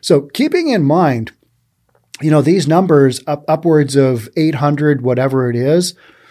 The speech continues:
a bunch of those are not cops on the street, right? The department isn't all, every single police officer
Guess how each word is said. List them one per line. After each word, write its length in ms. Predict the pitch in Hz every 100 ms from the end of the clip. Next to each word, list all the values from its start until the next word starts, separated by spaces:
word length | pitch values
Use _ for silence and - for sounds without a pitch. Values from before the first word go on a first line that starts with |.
| _ _ _ -
a 80 | 139
bunch 320 | 156 240 359
of 100 | 233
those 300 | 151 143 139
are 80 | 123
not 340 | 127 190 -
cops 300 | 143 131 -
on 100 | 131
the 80 | 120
street, 400 | - 180 113 -
right? 300 | 131 175 190
The 140 | 131 143
department 640 | - 143 165 233 160 151
isn't 380 | 180 185 143 -
all, 380 | 185 185 185 160
every 280 | 185 180 156
single 280 | 170 147 139
police 300 | 151 151 143
officer 580 | 131 117 117 131 117